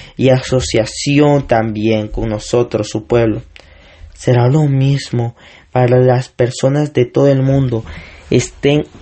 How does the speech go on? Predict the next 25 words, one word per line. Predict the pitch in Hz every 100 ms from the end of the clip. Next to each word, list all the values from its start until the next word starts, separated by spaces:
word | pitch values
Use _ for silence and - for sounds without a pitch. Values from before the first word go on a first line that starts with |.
| - - - - - -
o | 123
no | 110 117 110 110 _ _
en | - 123 120
medio | 123 120 127
de | 117 110 - - _
una | 123 131 117
gran | 120 123
gra-, | 113 110 - _ _ -
catástrofe | 113 - 120 123 123 - 120
humana? | 120 120 135 170 _ _ _ _ _ _ _ _ _ -
Parte | 214 -
de | 254
la | 233
necesidad | 202 - 139 127 123 147 156
de |
las | 113 120
misiones | 113 104 - 123 139 117 92 - - - - - - -
modernas | 131 127 135 113 107 104 - 135
es | 139 -
que | - 143 131
en | 117
las | 113 -
iglesias | 120 131 170 135 120
deben | 117 120 139 135
modelar, | 127 120 110 120 123 -